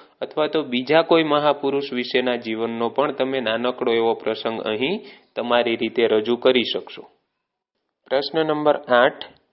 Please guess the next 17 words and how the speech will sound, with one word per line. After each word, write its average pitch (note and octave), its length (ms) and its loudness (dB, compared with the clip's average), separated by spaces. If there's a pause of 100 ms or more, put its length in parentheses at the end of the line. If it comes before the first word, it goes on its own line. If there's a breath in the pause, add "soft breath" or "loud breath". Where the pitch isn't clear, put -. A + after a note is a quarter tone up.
(160)
પાઠના E3 580 2
આધારે D3+ 400 4
ડૉક્ટર C#3 400 2
ભીમરાવ C3+ 560 4
આંબેડકરના C3+ 800 2
જીવનનું B2+ 600 -2
કયું C#3+ 300 -4
કાર્ય C#3 360 4
તમારી C3 460 2
દ્રષ્ટિએ B2+ 720 -2
ઉચ્ચ B2+ 260 -4
કોટીનું A#2+ 640 0
છે? B2 280 2 (360)
શા C3 200 6
માટે? C3+ 560 0 (140)
વિગતે A#2 500 -2
જણાવો. G#2+ 480 -2